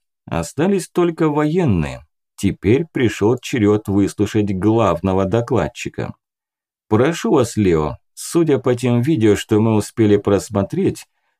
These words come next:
вы действовали на чистой импровизации, наплевав на прописные уставы. Вы первый" кому удалось не только застать противника в момент совершения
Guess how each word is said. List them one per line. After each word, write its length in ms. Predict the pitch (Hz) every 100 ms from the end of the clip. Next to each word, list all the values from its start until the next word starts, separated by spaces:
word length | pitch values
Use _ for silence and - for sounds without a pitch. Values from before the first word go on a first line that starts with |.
| -
вы 260 | 90 117
действовали 600 | 139 202 202 - 175 170
на 140 | 156 139
чистой 560 | - 151 147 - 135
импровизации, 920 | 127 117 131 127 127 165 135 - 104 98
наплевав 680 | 101 98 101 95 107 101
на 120 | 104 98
прописные 760 | 104 101 107 101 - 107 98
уставы. 600 | 107 - - 127 73 - _ _ _ _ -
Вы 400 | 87 78 95 82
первый" 460 | 107 127 95 78 - _ _
кому 380 | 101 101 98 -
удалось 520 | 104 92 98 95 -
не 140 | 92 82
только 440 | 123 147 - 101
застать 580 | 87 98 - 120 101 -
противника 720 | 95 90 - 120 101 85 92
в 100 | 85
момент 440 | 101 107 113 87
совершения 760 | - 98 101 87 - 107 90